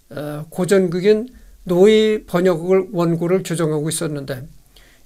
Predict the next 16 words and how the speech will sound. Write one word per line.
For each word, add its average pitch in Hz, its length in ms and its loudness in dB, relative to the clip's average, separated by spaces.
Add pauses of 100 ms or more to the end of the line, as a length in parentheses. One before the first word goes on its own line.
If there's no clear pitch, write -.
예이츠는 196 460 4
거기에 180 340 0
큰 190 200 -4
자극을 170 360 -6
받았다. 139 500 -10 (440)
그 208 240 4
극들은 180 420 0
대중보다 165 600 -2
조신들을 175 600 -2
기준으로 165 520 -4
한 220 200 0 (360)
귀족문화에서 165 720 0
생겨난 147 440 -6
것이, 156 320 -6 (760)
것이었기 170 500 -2
때문이었다. 175 580 -2